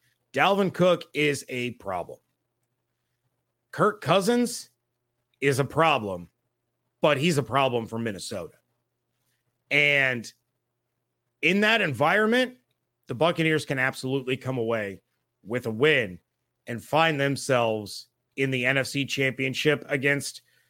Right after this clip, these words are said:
who knows? I mean, maybe San Francisco goes into the playoffs, Jimmy G gets cleared, and they say, "All right, Garoppolo, you're back in."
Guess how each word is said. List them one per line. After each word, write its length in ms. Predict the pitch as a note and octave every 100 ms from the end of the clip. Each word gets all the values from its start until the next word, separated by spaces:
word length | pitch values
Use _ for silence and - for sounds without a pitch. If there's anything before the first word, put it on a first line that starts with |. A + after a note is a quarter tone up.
| _ _
who 160 | G3 A3
knows? 480 | G3 E3 - - -
I 100 | C#3+
mean, 340 | D#3 D3 C3 - _ _ _ _ -
maybe 320 | A#2+ F3+ F#3
San 240 | - F#3+
Francisco 500 | D#3+ - E3+ - E3
goes 260 | C3+ D#3 D#3
into 120 | D#3+
the 80 | C3+
playoffs, 600 | - D#3 D#3+ F3+ F3+ -
Jimmy 320 | B2 D3+ D#3+
G 260 | C#3 D#3 E3
gets 220 | D#3 -
cleared, 480 | - C#3+ E3 F#3+ E3+
and 100 | C3+
they 120 | C3
say, 200 | - C3+
"All 140 | C#3+
right, 300 | E3+ G#3 F3 - _ -
Garoppolo, 560 | B2 D#3+ - D3+ D3
you're 120 | C#3
back 340 | B2 C3+ D#3 D#3
in." 340 | F#3+ F3 D3+